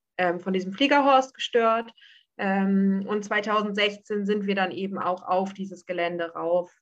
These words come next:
ähm, um diese Flugübungen da zu stören. Und das ist, ähm, für mich eine sehr eindrückliche Erinnerung, weil natürlich,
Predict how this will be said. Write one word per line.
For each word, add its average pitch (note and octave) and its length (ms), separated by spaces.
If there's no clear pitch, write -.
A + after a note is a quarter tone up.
ähm, E3+ 240
um F3 180
diese F3 240
Flugübungen F3 760
da - 180
zu - 120
stören. E3 600
Und F#3+ 160
das G3+ 160
ist, G3+ 480
ähm, F#3 880
für - 180
mich A3 220
eine A3+ 140
sehr F#3+ 220
eindrückliche A3 580
Erinnerung, G#3+ 760
weil G3 240
natürlich, G3+ 640